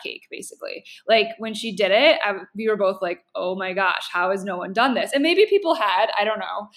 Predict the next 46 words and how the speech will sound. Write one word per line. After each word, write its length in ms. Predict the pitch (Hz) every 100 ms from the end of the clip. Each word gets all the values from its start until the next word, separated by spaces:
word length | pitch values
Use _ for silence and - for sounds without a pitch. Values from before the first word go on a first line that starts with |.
| - -
but 160 | 226
we 80 | 240
had 80 | 269
never 220 | 262 240
seen 300 | 233 - 202
it. 240 | 180 190 - - - - -
Um, 580 | 214 208 196 180 151 - -
and 120 | 214 220
we 120 | 233
just 280 | 220 226 202
knew 280 | 220 226 208
that 120 | 190
it 100 | 180
was 460 | 196 196 - - _ _ _
something 340 | - 226 214 202
to 120 | 208
explore 540 | 208 - - 196 - 180
more. 460 | 185 - 262 349 - - -
And 160 | 226 220
so 360 | 262 254 240 -
something 340 | 302 302 349
we 80 | 311
do 140 | 247 247
a 40 |
lot 480 | 190 185 185 185 - 208
here 180 | 196
at 140 | 170 -
Sweet 160 | 196
Heather 180 | 202 226
Ann 280 | 349 349 302
is 180 | 240 -
try 120 | 233
to 100 | 220
do 260 | 208 208 202 -
photo 240 | 370 359
shoots 460 | 330 330 311 302 -
or 100 | 220
just 280 | 214 214 -
try 220 | - 247 285
to, 240 | 294 190 - _ 214
like, 180 | 196 196 _ -
basically 800 | 214 220 220 214 202 202 190 - -
during 240 | - 208 208
our 140 | 196
winter 300 | 196 196 196
season, 640 | 202 196 190 175 170 170